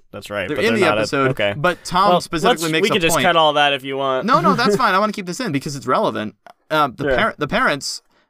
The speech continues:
Speaker 2: the contrast of the Richter parents in the next one is that Tom is like, "I'm not picking you up from the police station because how could you do this, you imbecile?" And <laughs> meanwhile,
Speaker 1: <laughs>
Speaker 2: the, the Morrison parents and the, and Mister Donner are very much like,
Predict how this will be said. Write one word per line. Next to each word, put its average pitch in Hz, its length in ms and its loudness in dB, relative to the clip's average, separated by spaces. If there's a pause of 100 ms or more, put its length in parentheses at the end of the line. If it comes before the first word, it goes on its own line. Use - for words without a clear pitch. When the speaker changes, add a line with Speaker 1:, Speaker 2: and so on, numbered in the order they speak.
Speaker 2:
the 156 120 -4
contrast 190 480 -2
of 151 60 -2
the 151 60 0
Richter 156 200 -2
parents 175 260 -4
in 135 60 -8
the 123 60 -4
next - 220 -4
one 120 140 -4
is 120 140 -6
that 131 280 0 (240)
Tom 196 320 2
is 135 80 -8
like, 135 300 -4
"I'm 143 380 -2
not 151 320 0
picking 127 240 -12
you 113 100 -6
up 107 100 -4
from 120 140 -12
the 113 80 -8
police 113 220 -6
station 113 340 -4
because 131 280 -4
how 131 120 -2
could 147 220 -8
you 123 80 -6
do 131 240 0
this, 131 320 -2 (100)
you 131 220 2
imbecile?" 156 680 -4 (340)
And 151 360 -2 (100)
<laughs> 139 100 -6
meanwhile, 127 640 2
Speaker 1:
<laughs> - 500 -4
Speaker 2:
the, 160 180 0 (140)
the 151 220 0
Morrison 151 500 0
parents 113 400 -2
and 123 200 -4
the, 113 240 -2
and 123 240 -4
Mister 147 200 -2
Donner 131 280 -2
are 110 100 0
very 131 240 0
much 123 220 -4
like, 117 220 -4